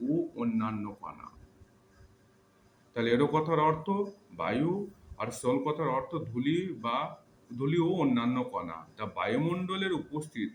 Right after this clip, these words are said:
অতি সূক্ষ্ম কঠিন ধূলিকণা, লবণকণা,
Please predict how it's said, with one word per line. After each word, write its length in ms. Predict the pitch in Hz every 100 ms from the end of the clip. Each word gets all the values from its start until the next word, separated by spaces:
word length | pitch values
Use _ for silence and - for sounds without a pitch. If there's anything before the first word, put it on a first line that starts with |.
| -
অতি 360 | 131 - - 196
সূক্ষ্ম 680 | - - 170 - - 127 - - 117
কঠিন 440 | 120 - 180 175
ধূলিকণা, 760 | 110 113 147 147 107 90 82 - - - _
লবণকণা, 920 | 107 120 143 156 151 147 151 151 156